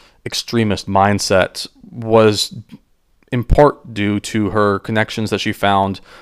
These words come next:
to scholars and various extremist interpretations of Islam that she found online.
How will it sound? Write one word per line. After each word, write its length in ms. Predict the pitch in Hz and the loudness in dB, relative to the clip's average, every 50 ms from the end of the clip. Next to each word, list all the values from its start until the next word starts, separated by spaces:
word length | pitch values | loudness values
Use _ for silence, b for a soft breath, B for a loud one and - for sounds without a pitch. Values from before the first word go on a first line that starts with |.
| B B | B B
to 160 | B - 113 104 | B -6 -6 -4
scholars 720 | - - - - 104 107 104 101 104 101 101 101 95 - | -4 -4 -2 2 4 4 4 4 4 2 0 0 -2 -4
and 180 | - 101 101 92 | -6 -8 -8 -4
various 380 | 104 101 101 101 101 95 - | 0 0 0 2 0 -2 -4
extremist 500 | - 98 - - - 123 120 117 104 - | -6 -10 -12 -10 -8 -6 -6 -6 -6 -8
interpretations 920 | 107 95 - 107 98 - 92 - 104 104 101 - 98 98 95 - - - - | -10 -6 -6 -6 -6 -6 -6 -4 -4 -4 -4 -4 -6 -6 -6 -8 -8 -10 -10
of 260 | - 104 98 92 98 | -6 -4 -4 -4 -4
Islam 440 | 98 107 98 101 101 95 95 92 95 | -6 -6 -4 -2 -2 -2 -2 -2 -4
that 120 | 101 - | -6 -10
she 140 | - - 104 | -10 -10 -6
found 200 | - 101 95 95 | -2 -2 -2 0
online. 560 | 90 87 85 87 90 90 87 87 95 98 - | -2 -2 -2 -4 -4 -4 -4 -6 -8 -14 -18